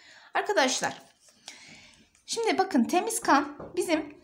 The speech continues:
sol kulakçığımıza geldi. Sol kulakçıktan nereye gitti? Sol karınca.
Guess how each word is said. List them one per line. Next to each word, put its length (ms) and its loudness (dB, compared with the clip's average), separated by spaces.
sol 180 4
kulakçığımıza 640 4
geldi. 340 2
Sol 260 2
kulakçıktan 680 2
nereye 200 2
gitti? 320 -4
Sol 300 2
karınca. 480 0